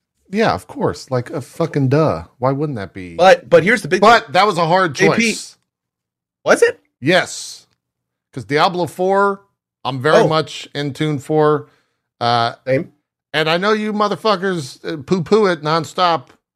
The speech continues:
Speaker 1: but Zelda's looking at me,
Speaker 2: Oh.
Speaker 1: Zelda. <laughs>
Speaker 2: Okay.
Speaker 1: Zelda's also coming out.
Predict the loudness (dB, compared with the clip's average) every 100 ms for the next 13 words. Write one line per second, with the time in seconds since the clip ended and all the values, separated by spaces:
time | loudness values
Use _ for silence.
0 | -6 -4 0 4 4 4 2 2 -2 0
1 | 2 2 0 0 0 2 2 2 2 0
2 | -2 _ -20 -20 -14 -12 -2 -4 0 -2
3 | -2 -12 -10 -10 -10 _ -8 -2 2 2
4 | 2 -2 2 2 2 -2 -8 -4 -4 -2
5 | -2 -4 -8